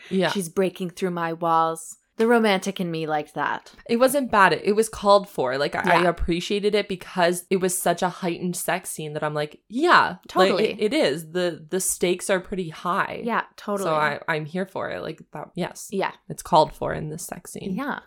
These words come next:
Speaker 2: Laura Lee, you have redeemed yourself,
Speaker 1: You
Speaker 2: my
Speaker 1: really
Speaker 2: friend.
Speaker 1: have.
Speaker 2: My friend Laura Lee,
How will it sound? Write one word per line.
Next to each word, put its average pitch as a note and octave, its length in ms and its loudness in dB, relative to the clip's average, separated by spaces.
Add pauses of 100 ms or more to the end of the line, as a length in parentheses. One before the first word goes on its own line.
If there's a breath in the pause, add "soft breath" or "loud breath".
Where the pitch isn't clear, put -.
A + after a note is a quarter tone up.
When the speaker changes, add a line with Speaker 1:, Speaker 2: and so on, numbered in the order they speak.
(140)
Speaker 2:
Laura A#3+ 320 0
Lee, B3+ 200 -2
you G#3+ 160 -2
have A3 360 -4
redeemed D#4 460 -6
yourself, G3+ 400 2
Speaker 1:
You B3 140 4
Speaker 2:
my A3+ 140 4
Speaker 1:
really C#4+ 120 2
Speaker 2:
friend. C4 240 2
Speaker 1:
have. G3+ 580 0
Speaker 2:
My G#3 200 -2
friend A#3+ 440 -2
Laura A#3 320 0
Lee, G3+ 380 -2